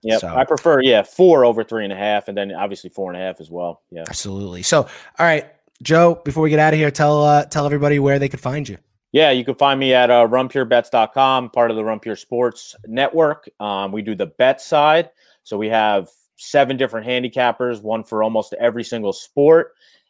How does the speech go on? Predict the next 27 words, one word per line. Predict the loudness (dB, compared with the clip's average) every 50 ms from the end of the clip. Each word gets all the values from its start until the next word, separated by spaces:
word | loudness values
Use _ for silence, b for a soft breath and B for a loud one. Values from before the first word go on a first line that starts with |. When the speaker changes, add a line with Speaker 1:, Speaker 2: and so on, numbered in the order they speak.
| -6
Speaker 1:
And, | -4 -4 -2 0 2
uh, | 2 4 4 4 2
there's | 0 -2 -2
guy, | 0 0 2 2
we | 2 0
have | 0 -2
a | -2 -4
private | -2 -2 0 0 0 -2 -2
Discord. | -2 -4 -4 -4 -4 -2 -2 -2 -2 -2
We | -2 -2
have, | 0 0 0 -2 -4 -8 _ -12
um, | -8 -6 -6 -6 -6 -8 -10 -12 -16 -18 _ _ -6
give | -2 0
out | 2 2 2 0 0 -4
plays, | -4 -2 0 0 0 0 -2 -4
official | -8 -12 -6 -2 -2 0 0 0 -2
plays | 0 2 2 2 2 0 -4
tracked | -4 -2 0 0 2 0 -2 _ _ _ _ _ _ -4
daily | -2 2 4 4 4 2 0 -2 -4 -8 -12 _ _ _ _ -10
on | -8 -6 -4 -4
our | -6 -6
spreadsheet. | -8 -8 -6 -2 -2 -2 -2 -2 -6 -8 -8 -8 -10 _ _ _ _ _ _ -12
And | -12 -10
we | -8 -6 -4
have, | -2 -2 -2 -2 0
uh, | 0 0 0
content | -2 -2 -4 -4 -2 -2 -4 -4 -4 -6